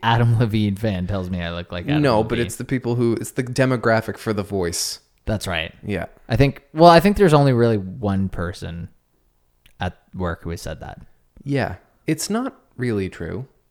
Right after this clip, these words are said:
Speaker 1: No, I
Speaker 2: Again,
Speaker 1: don't think so.
Speaker 2: again.
Speaker 1: I, I always hope it is, but
Speaker 2: Yeah, that's not unflattering, but it's
Speaker 1: No,
Speaker 2: not,
Speaker 1: it's
Speaker 2: it's
Speaker 1: amazing,
Speaker 2: not really
Speaker 1: dude.
Speaker 2: right.
Speaker 1: No.
Speaker 2: What, who else have you gotten? 'Cause you're a nice looking guy. There must be, like,
Speaker 1: Oh, th-, thank you, man.
Speaker 2: there must be, like, famous men who look similar to you.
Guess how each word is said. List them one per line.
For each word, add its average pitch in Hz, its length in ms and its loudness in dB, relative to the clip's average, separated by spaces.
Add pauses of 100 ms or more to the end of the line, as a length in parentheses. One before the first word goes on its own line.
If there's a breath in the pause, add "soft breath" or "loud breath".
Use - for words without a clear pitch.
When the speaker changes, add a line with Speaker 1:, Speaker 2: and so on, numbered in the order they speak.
Speaker 1:
No, 185 220 6
I 104 180 2
Speaker 2:
Again, - 40 8
Speaker 1:
don't 240 180 8
think 117 180 2
so. 147 160 6
Speaker 2:
again. 190 320 8
Speaker 1:
I, 214 60 8
I 240 60 10
always 285 180 10
hope 180 300 6
it 90 100 -2
is, 135 260 -4
but 117 460 -2
Speaker 2:
Yeah, 320 180 6
that's 180 220 2
not 165 180 6
unflattering, 127 800 2
but 175 140 0
it's 180 160 0
Speaker 1:
No, 208 180 10
Speaker 2:
not, - 140 6
Speaker 1:
it's 202 80 2
Speaker 2:
it's 131 100 2
Speaker 1:
amazing, 185 440 4
Speaker 2:
not 147 60 -6
really 180 380 2
Speaker 1:
dude. 104 100 -4
Speaker 2:
right. 110 500 -2 (180)
Speaker 1:
No. 120 320 -2
Speaker 2:
What, 226 200 2
who 254 140 0
else 269 140 0
have 156 100 -6
you 117 80 -4
gotten? 92 400 -6 (680)
'Cause 220 140 0
you're 359 160 -2
a 370 60 0
nice 156 320 2
looking 151 300 -2
guy. 107 340 0
There 135 140 -2
must 247 240 -2
be, 180 120 2
like, 117 220 0 (140)
Speaker 1:
Oh, - 80 4
th-, - 280 2 (140)
thank 202 220 -2
you, 110 100 -4
man. 98 200 -4
Speaker 2:
there 170 100 -2
must 240 220 -4
be, 165 140 0
like, 123 180 0
famous 143 380 0
men 131 200 -2
who 110 160 -2
look 123 160 -6
similar 87 320 -6
to - 120 -10
you. - 200 -14